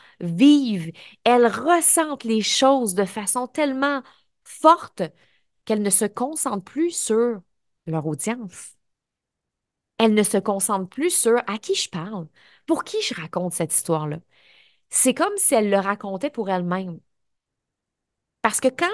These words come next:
on est connecté vraiment, vraiment, vraiment très fort à notre histoire, puis qu'on est vraiment connecté à notre histoire, c'est comme si on était en train de se faire une thérapie intérieure.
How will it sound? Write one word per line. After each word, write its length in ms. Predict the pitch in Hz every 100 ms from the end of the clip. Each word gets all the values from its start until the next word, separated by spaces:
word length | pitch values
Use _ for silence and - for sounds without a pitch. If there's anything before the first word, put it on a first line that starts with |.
| 480 - - _
on 140 | 214 226
est 140 | 220
connecté 560 | - 285 262 - - 330
vraiment, 320 | 226 226 240
vraiment, 240 | 220 220
vraiment 260 | 220 202 196
très 220 | - 214
fort 180 | 208 254
à 80 | 254
notre 260 | 208 175 -
histoire, 320 | 175 - 302
puis 80 | -
qu'on 160 | - 196
est 80 | 185
vraiment 160 | 262
connecté 440 | - 254 185 - 294
à 160 | 202 - -
notre 400 | 202 240 285 -
histoire, 420 | 202 - 180 233 349 254 _ _ _ _ _ _ _ _ _ _ -
c'est 120 | -
comme 160 | 381 453
si 140 | -
on 120 | 240
était 180 | 208 202
en 80 | 240
train 160 | 262
de 60 | 320
se 100 | 226
faire 200 | 214 262
une 140 | 233 180
thérapie 640 | 240 220 208 - 247 -
intérieure. 600 | 190 180 180 165 170 156